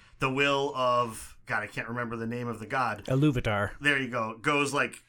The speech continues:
Speaker 1: gets transmitted to everybody kind of through this song.
Speaker 2: Before you go on, I'm with you at this point. Like, I thought the creation of the world was very interesting. I'm like, "Oh,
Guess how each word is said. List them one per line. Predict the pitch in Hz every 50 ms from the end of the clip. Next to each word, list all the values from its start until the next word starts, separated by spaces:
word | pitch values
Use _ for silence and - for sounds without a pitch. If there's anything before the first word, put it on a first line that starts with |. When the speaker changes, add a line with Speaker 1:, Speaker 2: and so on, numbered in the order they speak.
| _ _ - 147
Speaker 1:
gets | 120 156 156 151
transmitted | - - 180 165 160 156 143 135 139 131 127 123
to | - 143 123
everybody | 123 120 127 123 117 120 117 117 107
kind | - 123 117 110
of | 101 -
through | - 165 160 139
this | 117 110 98 -
song. | - - 117 92 85 80 80 80 73 - - - - - -
Speaker 2:
Before | 127 - 175 180
you | 165 139
go | 147 147
on, | 151 160 160 151 -
I'm | - 117 139
with | 175 208 202
you | 175 156
at | 135 131
this | - 135 -
point. | - - 107 92 92
Like, | 95 104 110
I | 127
thought | - - 151 139
the | - 131
creation | - 151 160 170 - 170
of | 160 143
the | 139
world | 135 143 147 147 123
was | 113 95
very | 104 135 156 156
interesting. | 147 143 - - 151 143
I'm | 131
like, | 135 170
"Oh, | 233 285 247 143 -